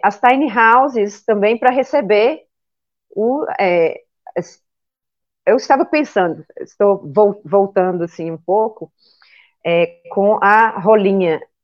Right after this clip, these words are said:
Eu morei em Botumirim, que é essa cidadezinha de cinco mil habitantes, onde foi encontrado esse pássaro. Eu frequentava lá quando eu tinha loja, por causa, por causa das cachoeiras.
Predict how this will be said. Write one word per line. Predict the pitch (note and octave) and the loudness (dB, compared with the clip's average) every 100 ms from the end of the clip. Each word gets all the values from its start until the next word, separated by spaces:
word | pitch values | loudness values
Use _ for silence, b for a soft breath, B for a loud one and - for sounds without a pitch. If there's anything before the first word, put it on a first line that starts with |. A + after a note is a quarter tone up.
| _ | _
Eu | - B3 | 2 4
morei | D4+ D#4 A3 A#3+ C4 B3+ | 4 4 6 6 6 0
em | G3 G3 | -4 -2
Botumirim, | F#3+ F#3+ F3 F3 D#3+ G3 C4 - | -2 -2 -4 -4 -4 -6 -8 -10
que | A#3 G3+ | 0 4
é | |
essa | G#3 A3 A#3 | 4 4 -4
cidadezinha | - G3+ A3+ A#3 G#3 G3 G#3+ A3+ G#3+ G#3 G3+ | -8 0 0 0 -6 -8 -6 -4 -4 -6 -8
de | F#3 | -10
cinco | - A3+ B3 | -10 -8 -4
mil | A#3 | -2
habitantes, | G#3+ A3 - F3 G#3 - - | -2 -4 -4 -6 -6 -10 -8
onde | G#3+ A#3+ - | -6 -6 -6
foi | A#3+ | -4
encontrado | B3 A#3+ G#3 G#3+ | -4 0 2 0
esse | - C4+ | -4 -4
pássaro. | G#3 F3 F3+ D3+ D3+ _ _ _ _ | 0 0 -2 -10 -14 _ _ _ _
Eu | A3 | -2
frequentava | A3 C#4 D#4 D#4 D#4 A3 C4 A#3+ | 2 0 2 0 2 2 2 2
lá | F3 F#3 A3+ C4+ | 2 4 4 2
quando | - G#3 A3 | -4 -6 0
eu | A#3 | -2
tinha | A#3 A#3+ A#3+ C4 | -2 -6 -4 0
loja, | G3+ F#3+ F#3 - D#3+ D#3+ _ _ _ _ | 2 2 0 -4 -12 -12 _ _ _ _
por | F3+ | -12
causa, | - G3+ G3+ - - | -2 0 -2 -8 -16
por | F#3 | -4
causa | G#3 G#3 | -2 0
das | G3+ A#3 | -2 -4
cachoeiras. | - A#3 - F#3+ F3+ D#3 D3+ | -6 -8 -2 0 0 0 -4